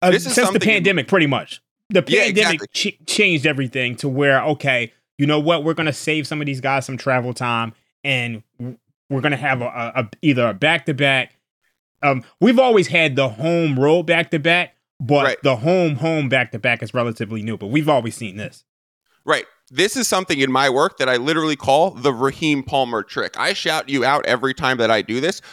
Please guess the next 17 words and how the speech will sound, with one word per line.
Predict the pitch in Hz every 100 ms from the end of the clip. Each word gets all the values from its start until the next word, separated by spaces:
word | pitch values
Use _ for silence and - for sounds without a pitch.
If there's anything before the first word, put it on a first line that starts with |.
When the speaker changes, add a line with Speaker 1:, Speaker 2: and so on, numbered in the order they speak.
| -
Speaker 2:
but | 139
I'll | 127 196
go | 226 202
look | 156 185 185
at | 139
what | 151 147
the | 135
closing | - 160 180 175
line | 156 147 131
was | 135 147 -
for | 127
the | 113
previous | - 208 226 147 127
game | - 92 110 202 _ _ _
because, | 160 190 165 156 - _ 151
Speaker 1:
Mm-hmm. |
Speaker 2:
Raheem, | 175 180